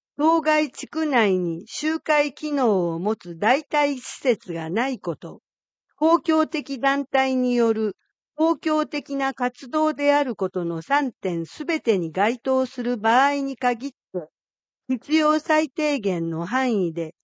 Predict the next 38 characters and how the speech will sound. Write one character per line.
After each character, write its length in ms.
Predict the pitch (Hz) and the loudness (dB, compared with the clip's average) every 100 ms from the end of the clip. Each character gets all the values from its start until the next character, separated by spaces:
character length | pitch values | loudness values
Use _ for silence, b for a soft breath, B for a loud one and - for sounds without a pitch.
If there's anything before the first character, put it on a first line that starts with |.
| _ _ _ | _ _ _
建 220 | 269 294 302 | -6 -4 -4
築 360 | 294 247 277 | -8 -8 -10
基 200 | - 247 | -6 -8
準 320 | 220 285 294 | -4 -4 -4
法 260 | 285 277 269 | 0 2 2
や 260 | 262 240 - _ | 2 0 -4 _
消 320 | - 302 311 | -6 -2 -2
防 300 | 262 294 294 | 0 0 0
法 260 | 294 285 | 2 0
上 300 | 247 269 269 | 0 -2 -2
の 180 | 262 254 | -2 -4
課 200 | 247 233 | -4 -4
題 340 | 220 277 277 262 | 0 0 0 -4
を 80 | |
解 280 | 247 254 285 | -2 -2 -2
消 320 | 269 277 262 | -4 -2 -2
の 220 | 254 240 233 | -2 -2 -2
上、 320 | 220 214 - _ _ _ _ _ - | -2 -4 -6 _ _ _ _ _ -6
賃 200 | 277 294 | -6 -2
借 360 | 285 269 269 | -2 -2 -4
等 500 | - 269 254 190 160 | 0 2 4 2 -2
を 60 | 156 | -2
行 160 | 240 247 240 233 | 0 0 2 0
う 80 | 220 | -2
こ 140 | 196 | -2
と 140 | 185 247 | -2 -2
と 180 | 180 147 | -4 -8
し 180 | - - | -12 -18
た。 200 | 160 - _ _ _ _ _ _ _ _ _ _ _ _ _ _ - | -18 -20 _ _ _ _ _ _ _ _ _ _ _ _ _ _ -2
そ 120 | 262 | 2
の 160 | 339 | 0
他 180 | 370 254 | 2 2
の 160 | 190 170 | 2 -2
質 380 | - 262 262 196 | -6 -8 -6 -6
疑 160 | 165 | -6
質 340 | - - 226 247 | -10 -8 -2 0
問。 320 | 220 190 175 _ _ _ _ _ _ 220 | 2 0 -4 _ _ _ _ _ _ -8
一、 460 | 202 - 240 202 | -8 -6 -6 -6